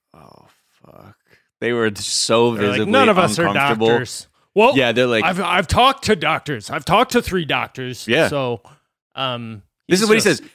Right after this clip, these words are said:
Speaker 1: "The man has dementia. There's no doubt about it." And he said, what, but his doctor's line is, "I've had them look at a hundred different tapes of his, five years ago and today."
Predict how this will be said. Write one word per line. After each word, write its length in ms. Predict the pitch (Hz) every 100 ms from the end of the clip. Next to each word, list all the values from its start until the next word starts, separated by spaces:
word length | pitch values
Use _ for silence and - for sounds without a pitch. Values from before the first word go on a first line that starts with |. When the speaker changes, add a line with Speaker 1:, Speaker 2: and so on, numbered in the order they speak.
| _
Speaker 1:
"The 60 | 165
man 160 | 277 160
has 160 | 160
dementia. 440 | 135 269 339 120 -
There's 140 | 196 208
no 100 | 226
doubt 240 | 170 185
about 260 | 220 359 -
it." 120 | - _ _ _ -
And 80 | 170
he 40 |
said, 280 | 202 185 - 151
what, 160 | 175
but 180 | 156 151
his 200 | 147 135
doctor's 380 | 165 202 202 139
line 240 | 147 139 139
is, 120 | 113 -
"I've 120 | 202
had 120 | 226 208
them 140 | 185
look 160 | 202 170
at 80 |
a 60 | 143
hundred 280 | 202 269 220
different 300 | 240 214 196
tapes 260 | 185 -
of 80 | 113
his, 220 | 107 87
five 340 | - 233 214 175
years 240 | 196 156
ago 260 | 151 147 139
and 260 | 208 196 156
today." 400 | 135 110 87